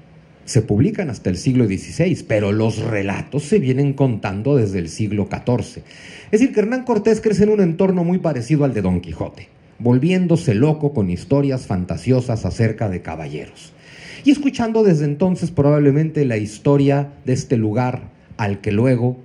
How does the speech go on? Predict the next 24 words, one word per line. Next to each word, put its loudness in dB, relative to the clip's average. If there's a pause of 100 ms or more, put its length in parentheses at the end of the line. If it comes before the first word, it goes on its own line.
(220)
en 2
las 0
Sergas -2
de 0
Esplandián 0
se -4
llamará -2
California. 0 (320)
Si 2
bien 4
ese 2
libro 4
sale 2
impreso 0
en 0
mil -2
quinientos 0
diez, 2
cuando -4
Cortés 0
vive -2
en -4
el -2
Caribe, 2